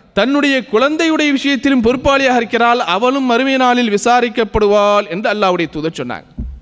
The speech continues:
இப்ப யாரோடுக்கு சேர்த்திருக்கிறாங்க? இன்றைக்கு ஆண்களை பொறுத்தவரையில் இது யதார்த்தம்,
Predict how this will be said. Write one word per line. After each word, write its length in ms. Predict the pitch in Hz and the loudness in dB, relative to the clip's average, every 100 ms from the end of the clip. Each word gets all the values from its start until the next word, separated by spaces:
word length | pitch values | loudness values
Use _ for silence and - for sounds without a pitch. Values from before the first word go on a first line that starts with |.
| - - _ _ _ | -20 -20 _ _ _
இப்ப 120 | 147 | -2
யாரோடுக்கு 540 | 151 180 233 233 226 208 | 0 2 2 2 2 0
சேர்த்திருக்கிறாங்க? 600 | 208 208 214 190 180 175 214 269 - - - _ _ _ _ _ _ _ - | 0 0 -2 0 0 0 -2 -4 -12 -20 -20 _ _ _ _ _ _ _ -2
இன்றைக்கு 420 | 175 214 196 185 165 147 - | 2 2 2 0 0 -2 -6
ஆண்களை 460 | 147 196 254 233 220 | -2 0 0 0 0
பொறுத்தவரையில் 640 | 185 196 190 190 220 269 220 | 0 -2 -2 -2 -2 -2 0
இது 140 | 202 | 0
யதார்த்தம், 520 | 220 285 285 277 160 | 2 2 0 -2 -6